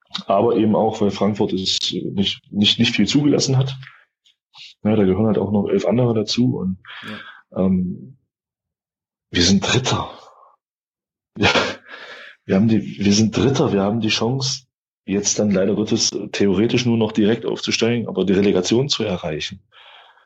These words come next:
Speaker 1: Wir können von der Platzierung besser sein als letzte Saison und es wird gepfiffen.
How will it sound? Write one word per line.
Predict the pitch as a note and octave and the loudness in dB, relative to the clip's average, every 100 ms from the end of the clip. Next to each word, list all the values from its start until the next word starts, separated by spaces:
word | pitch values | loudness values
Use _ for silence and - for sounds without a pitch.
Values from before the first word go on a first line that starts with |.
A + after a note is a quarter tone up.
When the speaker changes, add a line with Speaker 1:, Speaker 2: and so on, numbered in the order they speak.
| _ _ _ _ _ _ | _ _ _ _ _ _
Speaker 1:
Wir | - F#2+ | -4 0
können | G#2+ A#2+ B2+ - - - _ _ _ _ _ _ _ _ _ _ | 2 2 2 0 -8 -20 _ _ _ _ _ _ _ _ _ _
von | - - G2+ | -8 0 0
der | |
Platzierung | F#2+ G2+ - C3+ C#3 C3+ B2 - - | 2 0 2 0 2 -2 -4 -8 -16
besser | D3+ A2+ G#2+ A2+ D3 | -10 -8 0 2 4
sein | A#2 A#2 G#2 | 4 2 0
als | - | 0
letzte | A#2 A#2 C3 | 0 0 2
Saison | A#2 G2 F2+ - | 2 2 -2 -4
und | E2+ | -8
es | - - | -4 -6
wird | F2+ | -6
gepfiffen. | F#2+ - C#3 C3 G2 | -6 -2 0 0 -4